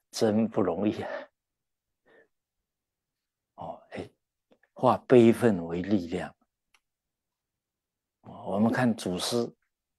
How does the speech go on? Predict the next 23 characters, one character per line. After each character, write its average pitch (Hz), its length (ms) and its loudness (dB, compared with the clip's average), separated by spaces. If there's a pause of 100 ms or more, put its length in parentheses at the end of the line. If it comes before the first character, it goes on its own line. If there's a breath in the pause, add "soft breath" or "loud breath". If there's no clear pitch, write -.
(120)
二 135 140 0
十 113 160 -6
几 - 220 -8
岁 - 340 -4 (1160)
就 - 100 -12
开 - 300 -4
悟 123 240 -2
了。 85 120 -12 (1600)
哦， - 420 -14 (280)
二 147 180 0
十 - 120 -10
多 135 220 -4
岁、 135 180 -2
三 127 280 -2
十 127 100 -8
多 127 180 -2
岁 123 360 -6 (1600)
就 120 120 -4
入 123 200 -2
境 123 340 2
界 95 260 -6
了。 - 140 -20 (1200)
啊， - 180 -16